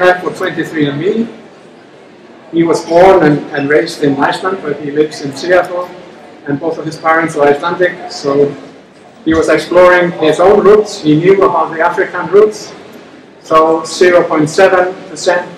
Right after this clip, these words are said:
of his, uh, genome are sub-Saharan, and here are the reference populations. Uh, I think he had this done, uh, a couple of years ago. And another,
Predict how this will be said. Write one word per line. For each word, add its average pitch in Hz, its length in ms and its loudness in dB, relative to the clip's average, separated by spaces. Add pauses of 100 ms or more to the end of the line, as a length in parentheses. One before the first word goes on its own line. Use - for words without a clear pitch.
(120)
of 147 160 -10
his, 156 400 -12
uh, 143 260 0
genome 165 360 -6
are 135 140 -8
sub-Saharan, 170 920 -2 (420)
and 143 140 -4
here 160 260 2
are 147 140 4
the 151 120 4
reference 151 460 0
populations. 170 920 -4 (800)
Uh, 139 480 -2 (180)
I 147 80 -8
think 170 280 -4
he 151 180 2
had 147 260 -2
this 147 260 2
done, 151 360 2
uh, 131 580 -12
a - 40 -18
couple 147 240 -8
of 143 80 -8
years 147 180 2
ago. 151 240 -2 (3500)
And 151 140 0
another, 147 560 4